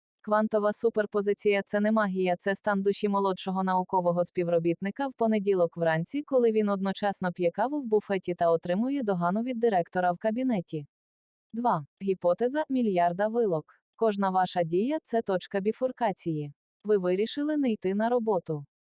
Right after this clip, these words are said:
Вітаю, у сусідньому всесвіті ви вже отримали Нобелівську премію за вивчення ліній за допомогою адронного колайдера. Це пояснює фундаментальний закон нашого Н Д І:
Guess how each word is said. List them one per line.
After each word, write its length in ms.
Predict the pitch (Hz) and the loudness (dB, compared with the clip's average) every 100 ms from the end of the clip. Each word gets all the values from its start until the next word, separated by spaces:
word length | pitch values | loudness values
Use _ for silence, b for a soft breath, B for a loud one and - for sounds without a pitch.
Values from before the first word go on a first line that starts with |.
| _ 208 | _ 0
Вітаю, 460 | 208 226 220 208 214 | 2 4 4 2 0
у 80 | |
сусідньому 580 | 208 226 - 220 196 196 | -2 -2 -2 -2 0 0
всесвіті 600 | 190 214 208 - 190 196 | -2 0 -2 0 -2 0
ви 140 | 190 190 | -2 -2
вже 180 | 190 | 0
отримали 540 | 190 190 202 190 180 180 | 0 0 -2 0 0 0
Нобелівську 600 | 185 175 175 170 - 170 | 0 0 0 0 -2 -4
премію 460 | 175 165 208 302 285 | 0 0 0 -2 -2
за 140 | 247 | 0
вивчення 540 | 214 202 196 190 180 | 0 0 -2 -2 0
ліній 280 | 175 226 302 | 0 0 0
за 140 | 262 208 | 0 0
допомогою 600 | 185 180 170 190 277 277 | 0 0 0 0 -2 -2
адронного 580 | 196 170 180 180 196 247 | 0 0 0 0 -2 -4
колайдера. 640 | - 233 180 160 156 147 - _ _ _ _ _ _ | 0 0 2 0 -2 -2 -8 _ _ _ _ _ _
Це 160 | 226 220 | -2 0
пояснює 520 | 226 220 - 220 208 | 2 2 0 0 -2
фундаментальний 800 | 220 208 208 208 208 208 202 196 | 0 0 2 2 0 0 0 0
закон 340 | 202 - 208 | -2 -2 -2
нашого 420 | 202 208 208 202 202 | 0 -2 -4 -2 0
Н 180 | 202 | 0
Д 120 | 208 226 | 0 0
І: 240 | 208 | -2